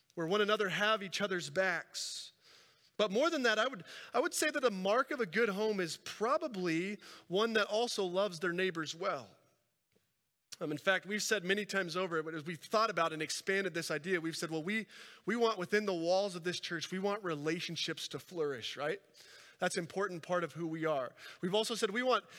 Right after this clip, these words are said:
generations to connect within the walls of this church. That's, that's how we see God's love moving in our midst. But finally, we see then that love being taken out and our neighbors experiencing the love of Christ for God's glory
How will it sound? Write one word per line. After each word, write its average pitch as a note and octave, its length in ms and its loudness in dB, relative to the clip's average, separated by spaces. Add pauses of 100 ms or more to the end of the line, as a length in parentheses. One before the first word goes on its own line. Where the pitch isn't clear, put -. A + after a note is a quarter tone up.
(140)
generations A3 640 2
to G3 120 2
connect F#3+ 420 0
within F#3+ 280 -2
the F3+ 60 2
walls F3 300 2
of E3+ 60 -8
this E3 120 -4
church. D#3 300 -4
That's, G3+ 220 2
that's A3 240 0
how A3 80 0
we G#3+ 120 -4
see G#3 280 -4
God's E3+ 360 0
love E3 240 0
moving E3 400 -4
in D3+ 120 -4
our C#3 100 -2
midst. C#3+ 320 -4 (420)
But E3+ 160 4
finally, A#3+ 480 2
we B3 220 0
see F#3+ 360 -2
then F3 320 0 (200)
that G#3+ 300 4
love A3+ 180 0
being F#3 220 0
taken G#3+ 340 0
out G3 220 0
and F#3 100 -2
our E3+ 100 0
neighbors E3 800 -2
experiencing G3 640 -2
the F3 80 0
love E3+ 220 0
of D3 160 -12
Christ D3+ 540 -2 (340)
for E3 260 0
God's D3+ 400 0
glory C3 600 -4